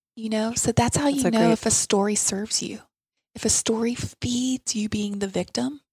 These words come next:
Speaker 2: Yes.
Speaker 1: it's not serving you.
Speaker 2: Yes.
Speaker 1: If it feeds you in the sense of, like, "Wow, look how brave and powerful and strong and what an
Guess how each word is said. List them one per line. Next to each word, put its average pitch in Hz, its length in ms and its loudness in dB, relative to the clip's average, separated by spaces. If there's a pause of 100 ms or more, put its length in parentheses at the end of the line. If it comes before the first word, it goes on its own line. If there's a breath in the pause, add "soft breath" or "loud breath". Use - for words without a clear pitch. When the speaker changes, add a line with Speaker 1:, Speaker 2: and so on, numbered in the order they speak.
(120)
Speaker 2:
Yes. 156 480 -2
Speaker 1:
it's - 140 -2
not 277 240 -4
serving 247 680 -4
you. - 180 -10
Speaker 2:
Yes. 160 720 -6
Speaker 1:
If 226 140 2
it 240 160 4
feeds 254 640 0
you 233 100 2
in 220 80 0
the 214 80 -2
sense 220 320 -2
of, 214 140 -2
like, - 200 -4 (240)
"Wow, - 480 -6
look - 140 -14
how - 240 -4
brave 208 680 -2
and 190 160 -6
powerful - 680 -6
and 196 100 -4
strong 185 580 -4
and 196 140 -4
what 202 180 -4
an 220 100 -6